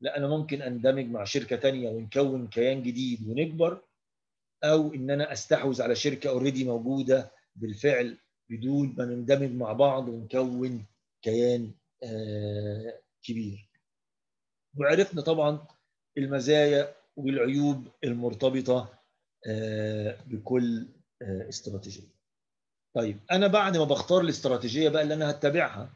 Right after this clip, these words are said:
سواء بقى استراتيجيات استقرار أو استراتيجية من استراتيجيات النمو، ببتدي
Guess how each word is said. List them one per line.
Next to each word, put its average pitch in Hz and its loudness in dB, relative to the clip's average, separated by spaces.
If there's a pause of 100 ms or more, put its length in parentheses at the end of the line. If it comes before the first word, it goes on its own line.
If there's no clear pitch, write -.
(920)
سواء 143 0
بقى 143 2
استراتيجيات 117 0 (640)
استقرار 135 2 (520)
أو 143 0 (160)
استراتيجية 123 0
من 123 -2
استراتيجيات 113 0 (560)
النمو، 123 -2 (640)
ببتدي 190 -2